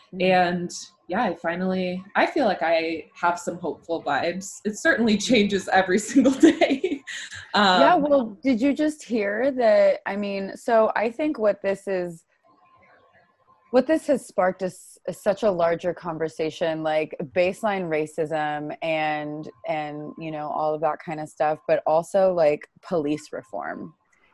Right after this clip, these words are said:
Speaker 1: And bigger than that, like, questioning the efficacy of policing in this country and what is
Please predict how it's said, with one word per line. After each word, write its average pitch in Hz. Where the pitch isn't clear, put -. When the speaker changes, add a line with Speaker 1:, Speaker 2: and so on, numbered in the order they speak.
Speaker 1:
And 165
bigger 185
than 170
that, 156
like, 143
questioning 180
the 139
efficacy 156
of 160
policing 147
in 151
this -
country -
and 165
what 165
is 175